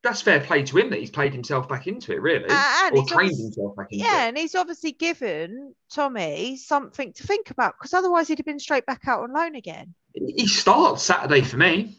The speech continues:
Speaker 1: He
Speaker 2: It
Speaker 1: starts on Saturday.
Speaker 2: I actually really wanna see him start, because I feel like now he's accumulated enough sort of minutes under his belt to kind of warrant it, and, and,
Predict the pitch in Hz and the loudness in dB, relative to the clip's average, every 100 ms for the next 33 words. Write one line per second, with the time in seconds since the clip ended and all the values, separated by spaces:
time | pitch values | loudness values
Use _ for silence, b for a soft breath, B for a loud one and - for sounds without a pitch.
0 | - 135 233 190 233 147 123 92 - 117 | -10 -2 4 4 4 -2 -6 -6 -6 -8
1 | 113 - 277 311 339 269 - 277 220 269 | -4 4 6 8 6 2 -2 -8 -2 2
2 | 285 254 208 208 190 - 196 175 190 - | 2 2 -2 -4 -6 -6 -4 -4 -8 -10
3 | - 180 - 220 226 226 214 277 285 269 | 0 2 0 -4 -12 -12 -2 0 4 2
4 | - 262 254 214 208 202 226 - 262 247 | 0 0 0 0 -2 -8 -12 -8 -8 -2
5 | 240 214 220 226 240 240 - 247 214 262 | 0 0 -2 -4 -6 -6 -8 -10 -10 -10
6 | 254 - 226 214 214 208 - 233 - - | -10 -8 -8 -6 -8 -10 -2 -2 -2 -8
7 | _ - 233 226 196 _ 226 233 214 262 | _ -2 -2 -4 -14 _ -4 -4 -4 -4
8 | 311 - _ - 226 214 208 - 226 214 | -4 -6 _ -6 -6 -8 -16 -4 -4 -4
9 | 214 | -8